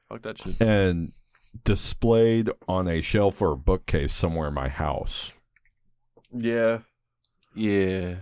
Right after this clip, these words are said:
Speaker 2: I am a Lego freak, but my, my connection to Legos is a little bit special. So,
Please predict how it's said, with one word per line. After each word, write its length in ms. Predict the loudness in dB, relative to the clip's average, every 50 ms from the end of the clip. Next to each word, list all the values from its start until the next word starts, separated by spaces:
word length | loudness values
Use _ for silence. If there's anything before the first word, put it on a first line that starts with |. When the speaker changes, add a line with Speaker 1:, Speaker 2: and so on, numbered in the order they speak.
| -14 -18 _ _ _ _ _ _ -20 -20 -20 -20 _ _ _ -2
Speaker 2:
I 160 | 0 0 2
am 220 | 2 2 2 4 4
a 80 | 4
Lego 360 | 4 4 4 4 4 2 0
freak, 280 | 0 0 -2 -4 -4 -4 0 2
but 260 | 4 4 2 0 -6 _ _ _ _ -20 -20 _ _ _ _ _ _ _ _ _
my, 420 | -12 -6 -4 0 0 0 0 -2 -4 _ _
my 240 | -8 -4 -2 -2 -2
connection 520 | -2 -2 -2 -2 -2 -4 -2 -2 -2 0 0
to 80 | 0 2
Legos 440 | 2 2 2 2 2 0 0 0 0
is 140 | -2 0 0
a 60 | 0
little 180 | 0 2 2 2
bit 200 | 2 0 -2 -2
special. 360 | -4 -4 -4 -4 -4 -6 -8 -6
So, 280 | -4 -2 -2 -2 -4